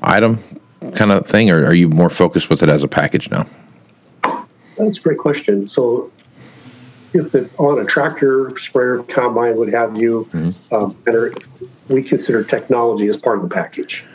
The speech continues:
Speaker 2: Um, you know, if it's an add-on, <clears throat> guy buys a planter, uh, ten years later, he just wants to upgrade it.
Speaker 1: Yeah.
Speaker 2: Uh, we'll finance the technology if we can finance the planter. Um, we haven't been very aggressive in just financing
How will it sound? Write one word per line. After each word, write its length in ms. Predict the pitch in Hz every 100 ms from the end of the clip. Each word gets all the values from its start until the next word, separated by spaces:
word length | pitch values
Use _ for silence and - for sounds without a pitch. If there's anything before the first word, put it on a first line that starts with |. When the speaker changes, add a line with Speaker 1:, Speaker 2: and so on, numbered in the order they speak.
| - - - _ _ -
Speaker 2:
Um, 400 | 107 101 95 104 -
you 60 | 120
know, 260 | 107 107 113
if 160 | 110
it's 200 | 117 -
an 200 | 107 104
add-on, 800 | 120 131 127 123 127 120 120 - - _
<clears throat> 600 | _ - - 175 117 - -
guy 160 | 120 104
buys 220 | 107 104
a 40 |
planter, 600 | 104 135 120 117 117 113 - - - _ -
uh, 220 | 104 92 90
ten 160 | - 120
years 200 | 107 117
later, 260 | 113 110
he 100 | 113
just 180 | 110 -
wants 200 | 107 101
to 80 | -
upgrade 380 | 113 - 123 117
it. 180 | 120 - -
Speaker 1:
Yeah. 160 | - - - _
Speaker 2:
Uh, 220 | 107 107 98 _ _ -
we'll 100 | 139
finance 360 | - 147 143
the 100 | - 107
technology 640 | 123 131 131 123 101 107
if 140 | 110
we 60 | -
can 140 | -
finance 460 | 95 120 104 101 -
the 140 | -
planter. 420 | 101 - 95 87 - _ _ _ - - - -
Um, 200 | 95 95
we 260 | 101 113
haven't 300 | 123 131 131
been 180 | 113 123
very 260 | 117 123 113
aggressive 420 | 107 127 117 120
in 80 | 101
just 180 | 104 107
financing 640 | - 110 107 110 - -